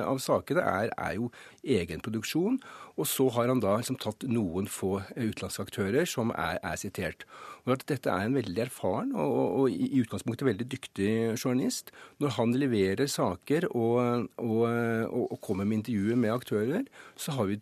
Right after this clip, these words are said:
tatt for gitt at han faktisk har snakket med, med de aktørene som er sitert. Eh, noen ganger så har vi likevel, eh, stilt spørsmål. Ofte er dette, dette har vært saker som ikke har vært blant de aller mest kontroversielle. Det har ikke vært saker hvor folk har blitt hengt ut. En,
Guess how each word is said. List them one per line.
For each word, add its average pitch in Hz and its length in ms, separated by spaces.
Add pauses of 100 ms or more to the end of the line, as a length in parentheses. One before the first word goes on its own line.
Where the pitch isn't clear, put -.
tatt - 160
for 131 160
gitt - 400
at - 80
han 127 160
faktisk - 320
har 104 80
snakket - 800 (160)
med, 107 320
med 104 320
de 95 160
aktørene 90 560
som - 240
er 85 400
sitert. - 480 (480)
Eh, 117 160
noen 151 240
ganger 190 400 (160)
så 151 160
har 107 220
vi 180 100
likevel, 104 640
eh, 107 240
stilt 104 320
spørsmål. 98 380
Ofte - 100
er 170 80
dette, 127 220 (100)
dette - 160
har 139 140
vært - 80
saker - 200
som 135 120
ikke 104 100
har 95 60
vært 104 180
blant 107 160
de - 80
aller 98 240
mest - 160
kontroversielle. 95 720
Det 95 80
har - 60
ikke 135 100
vært - 80
saker 101 320
hvor 101 160
folk - 140
har - 20
blitt - 160
hengt 107 320
ut. 113 240
En, 117 80